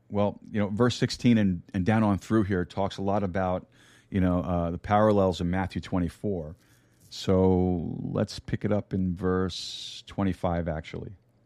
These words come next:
All right, Luke twenty-one, verse twenty, Luke twenty-one, verse twenty-five. "And there shall be signs in the sun and in the moon and in the stars,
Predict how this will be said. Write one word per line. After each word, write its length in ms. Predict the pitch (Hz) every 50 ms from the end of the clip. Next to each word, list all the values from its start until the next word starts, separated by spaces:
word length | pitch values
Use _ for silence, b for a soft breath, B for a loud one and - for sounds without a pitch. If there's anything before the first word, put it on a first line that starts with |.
| _ -
All 80 | - 87
right, 240 | 87 92 104 -
Luke 180 | - 98 110 -
twenty-one, 480 | - - 104 104 104 98 101 104 104 95
verse 300 | 98 95 90 - - - _ _ _ -
twenty, 240 | - - 95 90 - - - -
Luke 340 | 101 101 123 131 - - -
twenty-one, 640 | - - 120 120 117 107 101 95 90 92 92 - -
verse 320 | - 92 90 90 90 - - _
twenty-five. 640 | - - 95 90 90 82 - 92 85 80 76 69 - _ _ _ b b b b b b b b b b b b b b b b b
"And 120 | 98 101
there 80 | 113 110
shall 160 | - - 107
be 140 | 98 98 90
signs 420 | - - 120 117 123 131 123 110
in 60 | 107
the 100 | 95 90
sun 480 | - - - 110 113 120 131 147 151 127
and 100 | 104 101 95
in 40 | 92
the 80 | 85
moon 580 | 82 85 95 101 113 120 127 135 131 - 127 - -
and 80 | 98
in 80 | 90 87
the 80 | 87
stars, 680 | 80 - - - 101 104 110 113 117 123 127 123 -